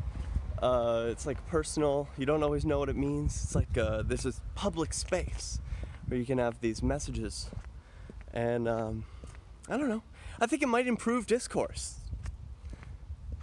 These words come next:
'Cause it's more communication. You know, people may say, "Oh, I don't like what you're putting up." Well, then you can put another one responding right next to it. So, like, what, what if the jitney, John?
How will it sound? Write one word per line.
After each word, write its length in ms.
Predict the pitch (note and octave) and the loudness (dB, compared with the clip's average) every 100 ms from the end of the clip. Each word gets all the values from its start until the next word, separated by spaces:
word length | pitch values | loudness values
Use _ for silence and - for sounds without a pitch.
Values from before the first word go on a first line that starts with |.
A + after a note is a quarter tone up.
| - - - - - | -12 -14 -14 -8 -2
'Cause 160 | F3+ | 0
it's 160 | F#3 - | 0 2
more 300 | F#3 G#3 G#3 | 4 4 2
communication. 880 | G#3 F#3+ F#3+ F3+ G3+ G3 - - - - - - - | 2 4 2 2 2 2 0 -6 -6 -12 -14 -6 0
You 60 | |
know, 80 | D#3+ | 2
people 260 | D3+ F#3 F3+ | 2 2 2
may 160 | E3 | 2
say, 220 | D#3 - C3+ | 0 -2 0
"Oh, 160 | D3 | 2
I 200 | C#3+ C#3 | 4 4
don't 160 | D#3+ D3+ | 4 4
like 240 | D3+ D#3 | 2 0
what 200 | C3+ C3+ | 0 0
you're 80 | C3+ | 0
putting 340 | - C#3+ D3+ | 0 0 2
up." 120 | E3 - - - - | 0 -2 -10 -18 -4
Well, 120 | - E3+ | 2 4
then 160 | F3+ | 4
you 80 | F3+ | 2
can 160 | - E3 | 0 -2
put 220 | G#3+ - - | -2 -4 2
another 460 | D#3+ E3 F#3+ C#4 G#3+ | 4 6 4 4 4
one 260 | C3 B2+ | 4 4
responding 720 | D3+ D3 - A3+ D4 G3+ B2+ | 2 0 4 4 6 2 2
right 220 | B2 G#3+ E3 | 2 2 4
next 320 | F4+ - - | 2 0 0
to 160 | D4+ | 0
it. 140 | F2+ - - - - - | 0 -4 -14 -18 -18 -4
So, 200 | - F3 | 2 4
like, 240 | D#3 - | 2 0
what, 260 | C3+ F3+ - | 0 0 0
what 200 | C#3+ E3 | -2 -2
if 180 | D3 C3+ | -2 -2
the 120 | D3 | 0
jitney, 400 | A2 E3 C3+ C#3 | 2 0 2 0
John? 520 | A2+ B2+ C#3+ D3 D3 | 2 4 6 4 2